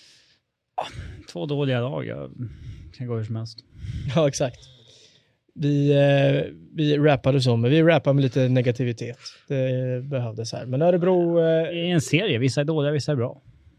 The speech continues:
Speaker 1: Det är inte så att det är bara bra lag i serien.
Speaker 2: Nej, men vissa hävdar ju att det är en ojämn serie.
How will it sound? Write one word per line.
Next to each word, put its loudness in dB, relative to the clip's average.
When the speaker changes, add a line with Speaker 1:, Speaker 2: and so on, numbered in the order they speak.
Speaker 1:
Det -2
är 2
inte 0
så -2
att -4
det 0
är 0
bara 0
bra 0
lag -4
i -10
serien. -16
Speaker 2:
Nej, -6
men -2
vissa -2
hävdar -2
ju 2
att -2
det -2
är 4
en 4
ojämn 2
serie. -6